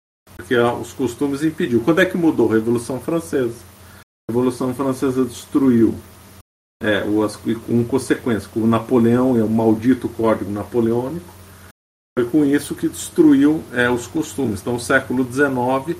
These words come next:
foi o século que aboliu, é, os fueros na Espanha, que aboliu as leis antigas na França, que aboliu corporações de ofício na Áustria, et cetera.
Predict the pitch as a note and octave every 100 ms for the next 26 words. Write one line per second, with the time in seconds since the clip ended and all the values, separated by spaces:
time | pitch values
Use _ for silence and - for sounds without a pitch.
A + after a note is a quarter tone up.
0 | - - - - - C#3+ C3+ C3+ C3+ C3
1 | D3 C#3+ D3+ C#3 C3 D3 A#2+ B2+ C#3 -
2 | - - - - _ G#2+ G2 G#2 G#2+ -
3 | C#3 C3+ B2+ G2 G2+ A2 - C3+ B2+ A#2+
4 | G#2+ - G#2 A2 A2 A2+ G#2+ - - -
5 | - G#2+ A2 A2+ G#2+ A#2 A#2 A#2+ G#2 F#2+
6 | B2+ C3 C#3 B2 A#2+ A2+ - A2+ G#2+ A#2
7 | A2+ A2+ A2 G2+ - - - - - B2
8 | B2+ A#2 A2+ - A2+ A2 A#2 A2+ A2 G2+
9 | - B2 C3 C3+ C3 B2 - B2+ A#2 -
10 | - - - _ A#2+ A#2+ - A2+ F2 -